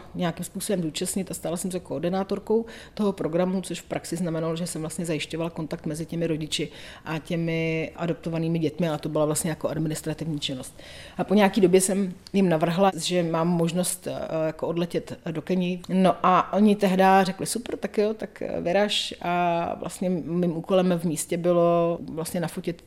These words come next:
děti pro ty rodiče. No a původní plán bylo, že tam zůstanu měsíc a já jsem se úplně zbláznila a řekla jsem, že, eh, se už nikde nevrátím a <laughs> rozhodla jsem se tam zůstat. Což se mi teda neúplně podařilo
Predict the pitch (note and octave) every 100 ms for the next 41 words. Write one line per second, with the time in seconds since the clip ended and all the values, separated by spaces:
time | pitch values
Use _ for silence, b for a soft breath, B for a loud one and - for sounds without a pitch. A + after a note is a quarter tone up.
0 | - D#3 - D#3+ D#3 E3 D#3+ F3+ D#3+ E3+
1 | F#3 B B B B F#3+ - F#3 G#3 G3
2 | A3 A3+ F#3+ F#3 G3 F#3 F#3+ F#3 - F#3
3 | F3 F#3 E3 D3+ D#3+ - G3+ G3+ - E3+
4 | D#3+ D3+ F3+ F3+ F3 E3+ E3+ - F#3 F3
5 | D#3+ D3 E3 E3 - F3 - D#3+ - E3
6 | E3 C#3+ D3 D3+ D3 - - - E3+ D#3
7 | D3 C#3+ D#3 F#3 - A3+ B3 B3 F3 D#3
8 | E3 F3 - A3 F#3 G3 F3 E3+ F3+ -
9 | C#3+ D3+ - G3 - B B B B B
10 | - A3+ D#4 C#4 B3+ A3 G3+ F3+ A3 A3+
11 | E3+ F#3+ G3 A3 A3